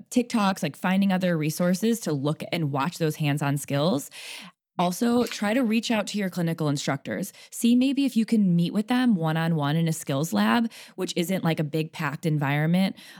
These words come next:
Um, maybe they can see you into the skills lab and walk you through some things so you can get that hands-on experience.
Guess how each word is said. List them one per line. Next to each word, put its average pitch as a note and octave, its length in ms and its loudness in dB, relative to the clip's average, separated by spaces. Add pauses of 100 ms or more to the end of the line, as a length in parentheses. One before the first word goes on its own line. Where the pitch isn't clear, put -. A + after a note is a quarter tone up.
Um, G#2 420 -4
maybe F3 320 2
they E3+ 140 2
can E3+ 200 -2
see F3 140 -2
you D#3+ 220 2
into D#3 160 0
the D3+ 100 -2
skills C4 340 0
lab A3+ 280 2
and D#3+ 160 -2
walk D#3 240 -2
you D#3 100 0
through D#3+ 280 0
some D3+ 180 -2
things D#3 300 -2
so D#3 40 -6
you D3+ 80 -2
can D3+ 320 -2
get D3+ 160 -2
that D#3 140 -4
hands-on C#3 400 0
experience. D#3 840 -2